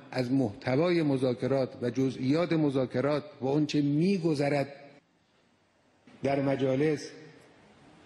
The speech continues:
مطلع بودید، به بخشی از اون چه که بنده گفتم حتماً اذعان پیدا می‌کردید. من البته علاوه بر اینها می‌شناسم این بعضی از این دوستان رو از نزدیک، بعضی رو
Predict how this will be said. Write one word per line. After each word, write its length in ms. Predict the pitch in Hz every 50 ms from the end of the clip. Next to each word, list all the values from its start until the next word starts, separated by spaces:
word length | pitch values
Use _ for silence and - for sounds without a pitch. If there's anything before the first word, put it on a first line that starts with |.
| - - - - - - - - - - - - - - - - - -
مطلع 520 | 131 143 147 147 - - 147 151 156 156
بودید، 440 | 147 139 151 156 151 202 208 196 - - - - - - - - - - - - - - - - - -
به 120 | 139 147
بخشی 680 | 139 131 127 123 151 175 202 202 - - - - 175 170
از 160 | 156 156 143
اون 120 | 160 156
چه 120 | 147 147 147
که 120 | 143 156
بنده 480 | 147 151 147 143 139 147 143 143 139 - - - -
گفتم 600 | 143 147 135 - - 175 180 185 185 190 214 220 - - - - - - - - - -
حتماً 500 | - - 147 147 - - - 160 185 202 196 190 185 - -
اذعان 440 | 147 147 139 - - 175 170 160 143
پیدا 300 | 147 143 139 131 139 135
می‌کردید. 560 | 135 131 123 139 131 127 120 131 139 131 151
من 140 | 185 196 185
البته 520 | 175 165 151 156 151 - 175 170 170 - - - - - - - - - - - - - - - - - - - -
علاوه 420 | 156 170 165 160 156 151 151 147
بر 160 | 139 143 139
اینها 400 | 135 131 139 135 127 139 160 160
می‌شناسم 640 | 160 196 185 196 - - - 135 120 139 127 123 123 - - - - - - - - -
این 280 | - 127 123 120 120 - - - - - - - -
بعضی 300 | 135 139 143 135 131 135
از 140 | 127 123 127
این 100 | 131 127
دوستان 460 | 113 120 117 104 - - 131 131 123
رو 60 | 127
از 240 | 123 113 110 101 110
نزدیک، 400 | 110 107 107 95 110 123 127 120
بعضی 360 | - - 113 110 104 - 113
رو 200 | 110 113 107 107